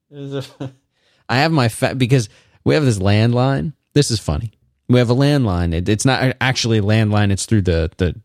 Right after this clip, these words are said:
cable modem, you know, their service. They give you a phone line. So if it, I, we don't, uh, never use it. We never receive incoming calls on it. We only sometimes call people. Uh, so I have my, uh, printer,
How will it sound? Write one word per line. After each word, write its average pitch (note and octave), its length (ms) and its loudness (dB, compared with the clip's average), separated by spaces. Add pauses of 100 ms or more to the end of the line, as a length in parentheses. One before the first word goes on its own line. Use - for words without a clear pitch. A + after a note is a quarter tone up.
cable A2 260 2
modem, F2 380 2
you E2+ 80 2
know, D2+ 140 0
their D#2+ 160 0
service. E2 340 -2
They D#2+ 100 -2
give D2+ 160 -6
you C#2 100 -6
a - 20 -12
phone - 380 -6 (500)
line. B1+ 360 -8 (540)
So C3+ 120 2
if C3+ 80 2
it, B2+ 120 0
I, C#3+ 160 0
we D3 140 2
don't, D#3+ 260 0
uh, A2 220 -2
never D#3+ 280 2
use F3 300 2
it. D2+ 60 -4
We F#2+ 100 0
never A#2 460 2
receive A#2 440 2
incoming G#2 420 2
calls A#2 360 0
on D2+ 160 -2
it. - 60 -6
We F2 100 0
only F2+ 380 0
sometimes F2+ 440 0
call F2 240 -2
people. - 460 -4 (560)
Uh, D2+ 240 0
so A2 200 0
I G2+ 60 2
have A2 220 2
my, F#2 340 0
uh, D2+ 220 -4
printer, A2 800 0